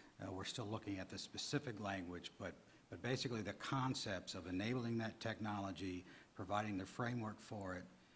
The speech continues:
and then getting that technology right first, we absolutely support.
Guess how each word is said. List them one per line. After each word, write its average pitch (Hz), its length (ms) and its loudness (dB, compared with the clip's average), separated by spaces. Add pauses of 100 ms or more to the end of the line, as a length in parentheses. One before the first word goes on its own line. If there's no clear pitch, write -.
(180)
and 98 100 0
then 92 120 2
getting 110 300 0
that 110 200 -2
technology 104 720 0
right 95 280 -2 (160)
first, 92 460 -2 (120)
we 92 220 -4
absolutely 92 560 -4
support. - 380 -10